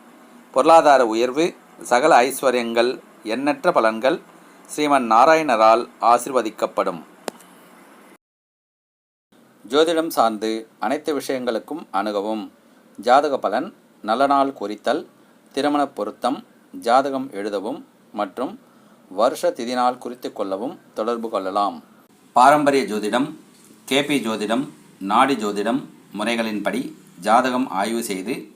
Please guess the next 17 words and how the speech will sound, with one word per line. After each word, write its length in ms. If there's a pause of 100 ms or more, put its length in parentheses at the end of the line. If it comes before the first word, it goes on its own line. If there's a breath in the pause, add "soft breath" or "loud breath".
பலன் 300
கூறப்படும். 500 (1800)
சென்னை 320
மற்றும் 320 (180)
புறநகர் 440
பகுதிகளுக்கு 560 (200)
பூஜைகள் 420
செய்வதற்கு 460 (280)
ஐயர் 260
தேவைக்கு 400
தொடர்பு 340
கொள்ளலாம். 380 (380)
வேத 160 (160)
ஆகம 300
விதிப்படி 440 (320)
கணபதி 340
ஹோமம், 320